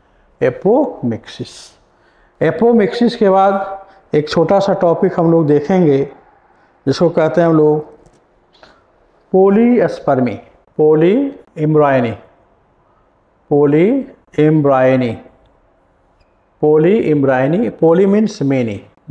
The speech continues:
more than one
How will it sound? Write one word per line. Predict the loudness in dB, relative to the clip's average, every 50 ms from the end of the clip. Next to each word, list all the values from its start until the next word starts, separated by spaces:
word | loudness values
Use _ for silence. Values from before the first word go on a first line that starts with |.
| -4 -2
more | 0 2 2 4 4 4 2 2 0 -2 -2
than | 0 0 2 2 0 0 -2 -4 -6 -10 -12 -18 _ _ _ _ _ _ _ _ _ _ _ _ _ _ _ _ _ _ _ _ _ _ _ _ _ _ _ _ _ _ _ -4
one | 0 2 2 4 4 4 2 2 0 0 -2 -6 -12 -18